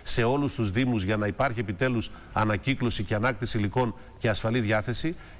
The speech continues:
Και έχουμε για πρώτη φορά ένα εθνικό σχεδιασμό επικινδύνων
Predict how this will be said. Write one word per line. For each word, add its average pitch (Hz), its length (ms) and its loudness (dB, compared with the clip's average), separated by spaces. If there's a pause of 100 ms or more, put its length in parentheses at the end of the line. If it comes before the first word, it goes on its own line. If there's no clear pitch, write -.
Και 127 160 2
έχουμε 156 300 2
για 113 140 0
πρώτη 135 260 -2
φορά 135 200 0
ένα 143 80 0
εθνικό 120 300 -2
σχεδιασμό 120 440 0
επικινδύνων 117 720 0